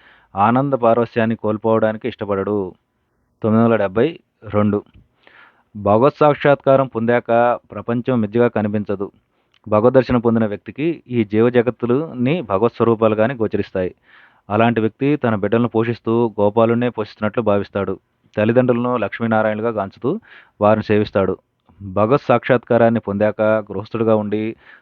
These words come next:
సంసారం చేస్తున్నా ఎవ్వడూ భార్యతో శారీరక సంబంధం కలిగి ఉండడు. భార్యాభర్తలిద్దరూ భక్తులై ప్రార్థనాది కాలంతో కాలం గడుపుతూ ఉంటారు. సమస్త భూతాల్లోనూ భగవంతుని కాంచుతూ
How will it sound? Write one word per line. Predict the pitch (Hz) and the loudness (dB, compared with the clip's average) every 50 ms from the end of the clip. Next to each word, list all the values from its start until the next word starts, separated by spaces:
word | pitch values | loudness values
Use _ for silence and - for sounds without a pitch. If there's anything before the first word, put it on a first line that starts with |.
| _ _ - | _ _ -4
సంసారం | 104 101 104 107 113 110 117 107 104 107 | -4 -2 0 2 2 2 2 2 0 -2
చేస్తున్నా | 101 - - 101 104 113 147 185 202 _ _ _ _ _ _ _ - - - - 78 | -4 -4 -4 -4 -2 -2 -2 -2 -6 _ _ _ _ _ _ _ -20 -20 -16 -8 -4
ఎవ్వడూ | 101 101 95 101 110 117 120 131 156 - - - | -2 -2 0 0 0 2 2 2 0 -2 -6 -6
భార్యతో | 101 101 101 107 113 113 107 - 123 120 | -2 0 2 2 2 2 2 2 0 0
శారీరక | - - 104 107 117 113 113 | 2 2 2 2 2 0 0
సంబంధం | - 107 107 107 113 117 | -2 -2 -2 -2 -4 -4
కలిగి | - 95 101 95 | -4 -6 -6 -6
ఉండడు. | 95 92 92 92 98 - _ _ _ _ _ _ _ _ _ _ - | -8 -8 -10 -10 -12 -14 _ _ _ _ _ _ _ _ _ _ -2
భార్యాభర్తలిద్దరూ | 104 107 117 123 135 131 131 127 123 - 127 113 110 104 113 120 120 127 131 127 | 0 2 4 4 4 4 4 2 0 0 -4 -4 -4 -4 -2 -2 0 0 0 0
భక్తులై | 113 98 95 _ - 113 113 117 120 127 131 - - - | -2 -6 -12 _ -4 0 2 2 2 2 0 -2 -4 -4
ప్రార్థనాది | 101 98 101 104 113 117 120 120 120 117 120 120 | -2 -2 0 0 2 4 4 4 4 4 2 -2
కాలంతో | 110 113 104 104 107 107 107 104 - 120 135 175 202 190 _ _ _ _ _ _ - | 0 2 2 2 2 0 -2 -4 -4 -2 -2 -2 -4 -6 _ _ _ _ _ _ 0
కాలం | 107 107 110 113 110 | 2 2 2 4 2
గడుపుతూ | 107 101 - - 113 | 0 -2 -2 -4 -4
ఉంటారు. | 104 101 90 101 98 95 92 - - _ _ _ - - - | -4 -2 -2 -2 -2 -2 -4 -8 -10 _ _ _ -12 -6 -2
సమస్త | 107 110 110 - - 113 | -2 0 0 -2 -2 -4
భూతాల్లోనూ | 95 95 104 104 - 110 110 110 110 110 110 123 160 160 127 | -2 -2 -2 0 2 2 2 2 0 -2 -2 -4 -8 -8 -8
భగవంతుని | 107 101 101 98 101 110 110 107 110 107 | -8 -6 -4 -2 -2 -2 -2 -2 -2 -2
కాంచుతూ | 101 104 101 98 104 - 127 151 190 | -2 -2 -2 -2 -6 -4 -4 -4 -4